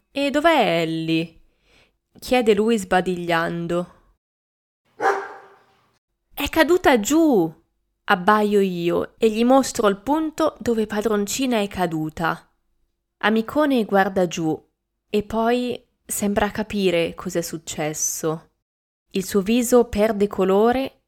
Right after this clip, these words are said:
e con mani tremanti tira fuori il cellulare dalla tasca della giacca. "Cazzo!" esclama. "Devo cercare un punto dove c'è campo. Voi restate qui." E corre via.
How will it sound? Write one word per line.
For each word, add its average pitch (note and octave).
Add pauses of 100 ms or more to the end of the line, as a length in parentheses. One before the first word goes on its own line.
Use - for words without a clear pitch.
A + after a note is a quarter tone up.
e G3+
con G3+
mani A3+
tremanti A3+
tira G#3+
fuori B3
il G3
cellulare G#3+
dalla F#3
tasca G#3+
della E3+
giacca. D#3 (1400)
"Cazzo!" - (280)
esclama. D#3+ (580)
"Devo A#3+
cercare C4+
un B3
punto C4+
dove A3+
c'è A3
campo. D#3+ (220)
Voi C4+
restate C4+
qui." F3 (460)
E G3
corre G#3
via. D3+